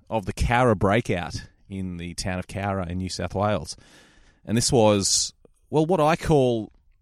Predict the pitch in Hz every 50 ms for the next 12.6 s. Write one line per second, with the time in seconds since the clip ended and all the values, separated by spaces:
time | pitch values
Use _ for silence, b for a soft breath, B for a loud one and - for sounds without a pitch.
0 | _ _ - 107 _ - 127 127 127 143 165 170 160 151 143 151 151 143 135 131
1 | 113 90 120 127 143 156 170 175 139 - 113 98 98 92 87 85 82 - _ _
2 | - 123 127 120 - - - 120 127 139 131 101 90 87 95 110 117 117 117 110
3 | 107 110 104 - - 117 - - 110 104 104 104 104 101 104 113 135 160 143 92
4 | 82 80 107 104 - - - 123 110 107 101 95 - - b b b b b b
5 | b b b b b - 110 120 117 110 113 - - 185 196 170 170 120 90 104
6 | 92 87 82 - 92 98 123 156 175 - 104 98 113 113 104 95 92 117 113 107
7 | 110 92 - 117 110 101 - 113 107 101 - - - 123 117 - 110 107 98 90
8 | - - - b b b b b b b b b - 110 107 110 107 - 110 107
9 | 104 101 90 98 98 - - 117 107 101 98 90 101 101 117 101 92 92 - -
10 | 98 92 90 85 - 85 - - _ - - 101 98 95 - - 101 104 107 101
11 | 90 85 85 - - _ _ _ _ - _ _ _ _ _ _ - - - _
12 | _ 107 90 - 120 120 120 - - - - -